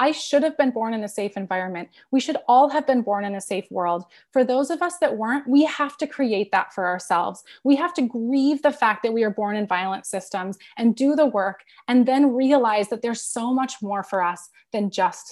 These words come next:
safety. What love consciousness does is it helps me to dream of a reality where there aren't power dynamics, where instead of having power over or power under, we have power with.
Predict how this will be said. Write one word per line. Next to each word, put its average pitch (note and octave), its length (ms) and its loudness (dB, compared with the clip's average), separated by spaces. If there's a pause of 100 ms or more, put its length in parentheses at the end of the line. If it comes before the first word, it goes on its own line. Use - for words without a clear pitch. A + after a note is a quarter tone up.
safety. - 520 -12 (920)
What - 340 6
love B3+ 340 2
consciousness F4+ 600 -4
does F4 380 0
is B3+ 120 2
it - 120 0
helps - 360 -4
me F4 180 -2
to E4 100 -6
dream B3 460 -2
of A#3+ 120 -2
a B3 100 0
reality A#3 680 0 (160)
where C4 160 4
there C4+ 240 0
aren't B3 280 -2
power F#3+ 280 -6
dynamics, F3 680 -12 (220)
where C4 120 0
instead C4+ 720 2
of C4+ 100 6
having B3+ 320 2
power A#3 400 0
over C4 400 0
or A#3 140 -2
power A3 420 -4
under, C#4 400 0 (200)
we C4 100 2
have C4+ 260 2
power C4 320 4
with. G3 600 -2